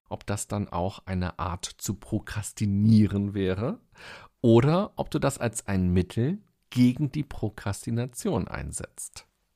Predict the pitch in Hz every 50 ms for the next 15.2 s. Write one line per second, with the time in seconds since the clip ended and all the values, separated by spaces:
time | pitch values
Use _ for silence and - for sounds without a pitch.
0 | _ - - - 95 - - _ _ _ _ - - - - - 190 156 - -
1 | 131 117 - 120 - _ _ - 131 123 - 170 - - - - - - - _
2 | _ _ _ _ _ - - 151 - 175 160 147 - - _ _ _ _ - 123
3 | 117 143 196 240 269 247 - - - - - - 226 233 247 247 185 117 107 113
4 | 135 190 240 269 285 _ _ _ - - 156 165 - 170 - 135 147 160 160 147
5 | 135 143 - - 147 139 135 - - 131 123 - - - 120 - - - 131 175
6 | 226 247 233 165 98 - - - - - 110 107 98 95 87 87 80 78 80 76
7 | - - 87 - 107 110 120 131 123 - - 98 98 101 98 - - - - 98
8 | 95 - - 95 92 - - - 101 95 98 98 107 113 120 117 - 175 - -
9 | - - - 165 190 196 - 202 185 - - 165 160 165 160 - - 160 151 160
10 | 165 - - - _ _ - - 143 - - - 165 151 135 131 139 180 240 233
11 | - - - - - - 143 143 139 131 127 131 117 101 85 85 82 82 78 -
12 | - - 76 76 73 - - - - - - - - - - - - - - -
13 | - - - - - - - - - _ _ - 127 - - 214 220 240 233 208
14 | 196 185 175 185 175 - 123 113 131 170 175 - 208 208 180 - 175 - - 160
15 | 151 - - -